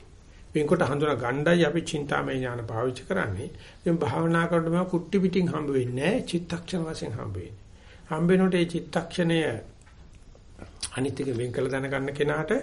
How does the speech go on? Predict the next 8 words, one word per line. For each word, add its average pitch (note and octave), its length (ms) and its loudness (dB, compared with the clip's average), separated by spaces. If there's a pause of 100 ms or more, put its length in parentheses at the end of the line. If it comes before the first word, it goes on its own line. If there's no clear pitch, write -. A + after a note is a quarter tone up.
(360)
කුශාග්‍ර E3 760 0
බුද්ධිමතෙක් D3 580 0
කියලා B2 220 -4
කියනවා. A#2+ 400 -6 (180)
එහෙම C3 200 -6
නැත්නම් C3 380 -6 (120)
උග්ගටිතඤ්ඤු D3+ 680 2
කියන D3 240 4